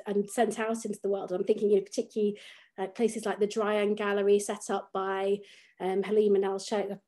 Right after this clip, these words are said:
a Polish artist, um, herself, and who was also involved in the establishment of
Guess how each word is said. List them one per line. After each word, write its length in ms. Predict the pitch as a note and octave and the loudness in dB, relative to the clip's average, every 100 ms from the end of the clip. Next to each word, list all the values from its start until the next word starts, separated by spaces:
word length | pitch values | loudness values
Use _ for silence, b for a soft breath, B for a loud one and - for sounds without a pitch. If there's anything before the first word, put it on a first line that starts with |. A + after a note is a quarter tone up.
| - | -14
a 60 | |
Polish 400 | F3+ A3 A3 G#3 | 0 6 6 4
artist, 680 | G#3+ G#3 G#3 G#3 G#3 - - - | 2 0 0 0 0 -4 -8 -6
um, 400 | F#3+ F#3 F#3+ F#3 | -2 0 -2 -4
herself, 480 | G3 - G#3+ G#3 G#3 | -8 -2 0 0 0
and 260 | G3 F#3+ G3 - | 2 4 2 0
who 100 | G3+ | -2
was 140 | G3+ G3 | 0 0
also 240 | G#3+ G#3 | 0 2
involved 420 | G3+ G#3 G3+ G3+ | 2 2 -2 -2
in 120 | G3 G3+ | 0 0
the 60 | |
establishment 760 | G3 G#3 G3 G3+ G3 - F#3+ | 0 -2 -6 -6 -6 -6 -6
of 60 | F3+ | -6